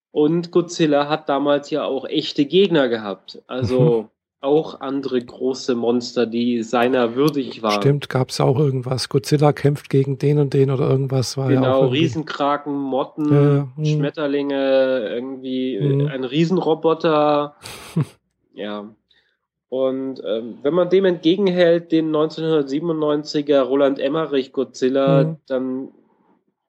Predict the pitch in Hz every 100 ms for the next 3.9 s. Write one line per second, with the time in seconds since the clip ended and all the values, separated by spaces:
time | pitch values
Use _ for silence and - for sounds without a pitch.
0 | _ _ _ _ _ _ _ _ - 156
1 | 165 80 135 - 139 139 131 117 113 127
2 | 131 127 - 151 147 147 131 131 139 -
3 | - 127 127 - 110 101 98 92 -